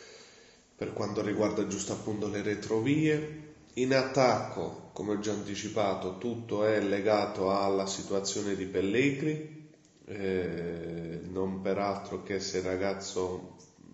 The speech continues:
finora un po' amareggiato dall'esperienza, eh, vuole andare a giocare un po' di più, né il Milan né il Monaco si, eh, si opporrebbero,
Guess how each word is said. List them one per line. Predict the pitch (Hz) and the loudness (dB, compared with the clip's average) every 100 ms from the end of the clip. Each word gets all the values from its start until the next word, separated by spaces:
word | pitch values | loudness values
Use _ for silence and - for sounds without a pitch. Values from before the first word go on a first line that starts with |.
| - | -20
finora | - 92 101 98 | -10 -2 0 0
un | 95 | 2
po' | 101 | 0
amareggiato | 98 98 95 92 104 95 92 | 2 2 2 2 0 2 2
dall'esperienza, | 90 90 92 - 92 95 92 90 85 87 - - - - - - - - _ _ _ _ _ 285 - | 2 0 -2 -2 -2 0 0 -2 -6 -10 -12 -18 -20 -20 -20 -20 -20 -20 _ _ _ _ _ -16 -8
eh, | 87 80 78 65 50 50 - | -6 -4 -6 -8 -10 -12 -14
vuole | - 95 104 | -6 -2 0
andare | 101 104 | 2 0
a | |
giocare | 92 101 104 98 | 2 0 2 2
un | 95 | 0
po' | 95 | -2
di | 101 123 | 0 0
più, | 120 113 120 104 | 0 0 2 2
né | 95 107 | 2 2
il | |
Milan | 107 107 107 98 | 2 2 2 2
né | 98 95 | 2 0
il | 98 | 0
Monaco | 98 98 98 98 98 | 0 0 0 0 -2
si, | 92 - 101 98 90 92 - - | -4 -4 -4 -4 -6 -10 -16 -12
eh, | 85 78 55 57 - - - - _ _ _ _ _ _ _ _ _ _ _ _ - | -10 -10 -10 -14 -16 -20 -20 -20 _ _ _ _ _ _ _ _ _ _ _ _ -16
si | - - - | -14 -4 2
opporrebbero, | 110 - 135 127 117 107 117 139 147 - | 2 4 2 6 6 6 4 4 2 0